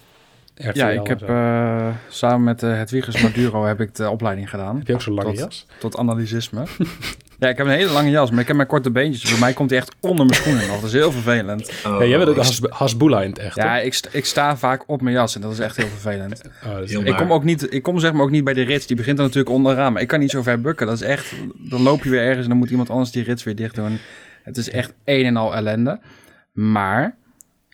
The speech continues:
Speaker 2: denk je
Speaker 3: Maar
Speaker 2: ook dat Feyenoord erop gaat klappen? Als ik bijvoorbeeld even kijk, hè. Eh, Feyenoord wint met nul één handicap. Eén zesentachtig. Feyenoord staat voor bij rust. Eén tweeënzeventig. Misschien doelpunt, eh, doelpuntje van Guus Til eindelijk weer een keer. Twee vijfentwintig.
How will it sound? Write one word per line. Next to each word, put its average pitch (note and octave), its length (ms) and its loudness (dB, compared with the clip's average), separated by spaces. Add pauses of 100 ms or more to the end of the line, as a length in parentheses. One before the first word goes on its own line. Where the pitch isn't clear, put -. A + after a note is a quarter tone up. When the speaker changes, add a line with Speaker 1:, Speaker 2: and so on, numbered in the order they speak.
(280)
Speaker 2:
denk C#3+ 220 0
je - 60 0
Speaker 3:
Maar D3 100 4
Speaker 2:
ook C#3+ 60 2
dat C#3+ 140 0
Feyenoord D3+ 340 2
erop F3 220 0
gaat - 200 -6
klappen? F2 320 -6
Als B2 100 -2
ik C#3+ 60 -4
bijvoorbeeld E3 260 0
even D3+ 120 -4
kijk, C3+ 280 0
hè. D3 160 2
Eh, C3 560 2
Feyenoord D#3 320 0
wint C#3 160 0
met C3 320 0
nul C3 220 4
één A2+ 100 0
handicap. D3 560 -2 (440)
Eén A#2+ 180 0
zesentachtig. - 840 -4
Feyenoord A2+ 340 0
staat - 240 -2
voor A#2+ 180 -2
bij G#2+ 140 -2
rust. A#2+ 320 -6
Eén A#2 160 -2
tweeënzeventig. A2+ 800 -6 (680)
Misschien D3 280 0
doelpunt, D#3+ 400 -4
eh, D#3 380 0
doelpuntje D#3+ 320 -4
van D#3+ 100 -4
Guus E3 180 -2
Til F#3 240 2
eindelijk E3 260 -4
weer E3+ 160 -2
een E3 80 -6
keer. G#3 260 -6 (580)
Twee A#2 200 -2
vijfentwintig. C#3+ 640 -4